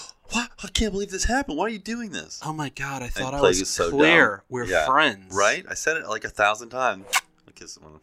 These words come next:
Speaker 1: cheek.
Speaker 2: Come here.
Speaker 1: It's
Speaker 2: Come
Speaker 1: all
Speaker 2: here.
Speaker 1: right. It's
Speaker 2: Get
Speaker 1: okay.
Speaker 2: in here. Let me
Speaker 1: I can't stay mad at you.
Speaker 2: We, we're good friends.
Speaker 1: <laughs>
Speaker 2: We're always gonna be the
Speaker 1: I
Speaker 2: best.
Speaker 1: haven't had that, but that, that sounds like an exhausting situation.
Speaker 2: Oh, I, uh, y-, if you find yourself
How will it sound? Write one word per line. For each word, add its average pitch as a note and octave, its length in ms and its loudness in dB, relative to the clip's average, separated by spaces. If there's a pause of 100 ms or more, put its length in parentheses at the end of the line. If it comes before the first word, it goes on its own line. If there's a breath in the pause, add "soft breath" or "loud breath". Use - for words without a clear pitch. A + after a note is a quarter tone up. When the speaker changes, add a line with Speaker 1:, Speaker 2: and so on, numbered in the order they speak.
Speaker 1:
cheek. E2+ 300 -20 (300)
Speaker 2:
Come D3 160 -4
here. G#2 180 -4 (320)
Speaker 1:
It's F#3 140 -20
Speaker 2:
Come - 140 -8
Speaker 1:
all C3 60 -10
Speaker 2:
here. A2 80 -8
Speaker 1:
right. - 140 -18
It's - 140 -14
Speaker 2:
Get C#3+ 140 -4
Speaker 1:
okay. C3+ 80 -2
Speaker 2:
in B2 100 -8
here. G#2+ 240 -12 (120)
Let C3 120 -14
me B2+ 100 -8
Speaker 1:
I A2+ 40 -14
can't - 240 -20
stay - 200 -16
mad - 140 -20
at - 100 -20
you. - 140 -20
Speaker 2:
We, B2+ 100 -18
we're B2+ 160 -16
good A2+ 200 -10
friends. - 580 -18
Speaker 1:
<laughs> C#3 60 -20
Speaker 2:
We're D3 140 2
always B2+ 300 0
gonna A#2 180 -10
be A2+ 140 -10
the G#2+ 160 -8
Speaker 1:
I G#2+ 60 8
Speaker 2:
best. A#2+ 60 10
Speaker 1:
haven't B2 180 2
had G2+ 280 4
that, E2+ 260 4
but D#2+ 100 -10
that, E2+ 240 0 (140)
that E2+ 180 -4
sounds D#2 380 -6
like D2 160 -8
an D2 120 -18 (120)
exhausting C#2+ 600 -8
situation. - 580 -20 (100)
Speaker 2:
Oh, A#2 160 -2
I, A2 160 -2 (120)
uh, A2+ 480 -2
y-, A2+ 140 -16 (180)
if B2 120 -4
you C#3 100 0
find C#3+ 240 2
yourself D#3 540 -2